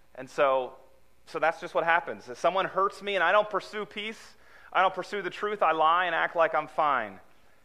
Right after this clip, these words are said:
But you know what? I'm, I'm really not that great of an actor because my, that bitterness tends to grow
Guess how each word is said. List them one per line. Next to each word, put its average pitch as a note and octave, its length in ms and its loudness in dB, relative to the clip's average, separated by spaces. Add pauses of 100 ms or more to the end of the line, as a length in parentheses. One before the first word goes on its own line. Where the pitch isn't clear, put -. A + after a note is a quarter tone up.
(120)
But C#3 120 -10
you F3 60 -6
know E3+ 120 2
what? F3+ 140 6
I'm, F3 240 2
I'm D#3+ 180 -4
really F3+ 200 -2
not D#3+ 240 -2
that C#3+ 180 -4
great C#3+ 200 -2
of A#2+ 80 -6
an A#2+ 80 -6
actor B2 280 -4
because A2+ 480 -4
my, C3 220 -2 (100)
that C#3+ 240 -2
bitterness D3+ 400 -4 (380)
tends C#3 280 -8
to A#2 80 -14
grow A2 440 -2